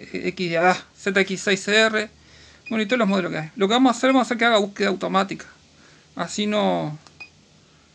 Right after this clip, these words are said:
no le erramos. Búsqueda automática. Allí. Bueno, entramos. Motor. Porque ahora estamos en el D L C de motor. Si entramos al de A B S, no nos, no se va a comunicar el escáner.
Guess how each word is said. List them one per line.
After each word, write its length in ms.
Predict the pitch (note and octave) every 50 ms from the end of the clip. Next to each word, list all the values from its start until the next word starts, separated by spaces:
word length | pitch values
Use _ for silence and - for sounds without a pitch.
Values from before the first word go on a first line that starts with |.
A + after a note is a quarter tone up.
| _ _ _ _ _ _ _ _ _ -
no 140 | G#3+ G#3
le 80 | G3+ F#3+
erramos. 360 | F#3 F3 E3+ F3+ F3+ F3 E3 - - _
Búsqueda 280 | - G#3 G#3+ - A3 G3
automática. 540 | F#3 - E3 D#3+ D3 D3 - - - - - - - -
Allí. 420 | - - F3+ E3+ - - F3 D#3 D3+ - - - - - _ - - -
Bueno, 280 | F#3+ F3+ E3 C#3+ D#3 - - - - -
entramos. 480 | A3 F3+ F3 F3+ G3+ F#3 E3+ D#3+ D#3 - - - - - - - - - - - - - - - _
Motor. 400 | - F#3 F#3 F#3 G3+ G3+ F3 E3+ D#3+ -
Porque 180 | - F3+ F3+
ahora 120 | F#3 F#3+ G#3
estamos 320 | G3+ G3+ A3+ A3 A3+ A3
en 60 | A3
el 140 | G#3+ G#3+ G#3+
D 60 | G#3+
L 100 | G#3 G#3
C 180 | G3 G3+ G#3+ G#3+
de 100 | G#3+ A3
motor. 340 | A3+ G#3+ G3+ G3+ G3 E3 E3
Si 140 | - - F#3+
entramos 280 | F#3 F#3+ A3 A3 A3+
al 60 | A3+
de 60 | G#3+ A3
A 40 |
B 160 | G#3+ G#3 G#3+ A#3
S, 280 | A#3+ A#3 - C4 A#3
no 140 | G#3 G#3+ A3
nos, 240 | G#3+ G#3+ G3+ G3+ -
no 120 | G3+ G3+ G3+
se 120 | G3+ G#3
va 80 | G3+ G3
a 40 |
comunicar 460 | F#3+ F#3+ F#3 F3+ F3+ E3+ - F3+ F3 E3+
el 80 | D#3+
escáner. 340 | D#3 - - F3 E3 E3 D#3